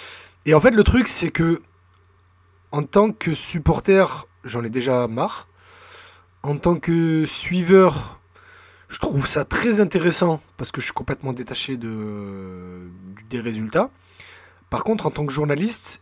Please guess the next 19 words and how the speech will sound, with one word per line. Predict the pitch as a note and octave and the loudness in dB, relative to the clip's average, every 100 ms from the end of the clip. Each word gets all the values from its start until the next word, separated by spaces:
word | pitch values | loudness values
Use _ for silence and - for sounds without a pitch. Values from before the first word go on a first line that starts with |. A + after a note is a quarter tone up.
| _ A2+ | _ -10
donc | A2+ | -10
qui | - - B2+ | -10 -10 -4
a | A#2 | -2
accès | A2+ - B2+ | 0 0 0
aux | A#2 | -2
informations | A2+ B2 A#2 A2+ C3+ | -6 -6 -6 -4 -6
et | A#2 | -8
tout | A2+ | -8
et | G#2+ | -8
tout, | F#3 A#3+ G#3+ | -6 -4 -6
je | G#2+ | -10
trouve | G#2+ - D#3 F3+ A#2+ G#2+ | -10 -8 -6 -6 -8 -14
le, | A2 G#2 | -10 -8
la | G#2+ A2 | -6 -6
saison | - A#2+ C3 | -6 -4 -6
de | B2 | -6
Sampaoli | A2+ G#2+ A2 D#3 | -8 -8 -8 -10
très | - B2 | -12 -12
inquiétante. | A#2+ A#2+ G2+ - | -12 -14 -18 -20